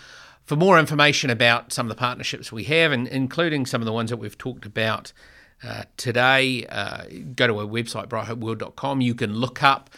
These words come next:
specifically partnerships that are involved in some of these areas, that are in agricultural development, that are in microloans. Uh, read some of the reports and the stories about, uh, what our partners are doing to make a real difference in poverty.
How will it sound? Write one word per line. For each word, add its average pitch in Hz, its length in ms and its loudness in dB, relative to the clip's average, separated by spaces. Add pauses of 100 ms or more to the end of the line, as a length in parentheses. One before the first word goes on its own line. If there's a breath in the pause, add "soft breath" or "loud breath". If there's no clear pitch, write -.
(260 loud breath)
specifically 123 640 -2
partnerships - 640 -4
that 113 240 2
are 110 360 4 (240 loud breath)
involved 117 480 4
in 113 100 0
some 120 140 -4
of 113 80 -4
these 110 180 -4
areas, 120 320 0
that 107 140 -2
are 110 80 -2
in 107 80 -6
agricultural 113 560 -8
development, 117 500 0
that 107 80 -6
are 104 80 -4
in 104 60 -6
microloans. 117 840 -4 (460 loud breath)
Uh, 107 60 -10
read 127 240 2
some 127 140 0
of 104 60 -2
the 101 60 -4
reports 123 520 -6
and 101 100 -6
the 101 60 -6
stories 127 600 0
about, 107 720 -2
uh, 101 160 -8
what 107 160 -6
our 135 120 -2
partners 113 380 -8
are 107 60 -10
doing 107 480 -4 (420 loud breath)
to 110 200 -4
make 107 200 -2
a 110 80 -2
real 104 140 -2
difference 104 720 -4
in 101 480 -8 (420)
poverty. 123 560 2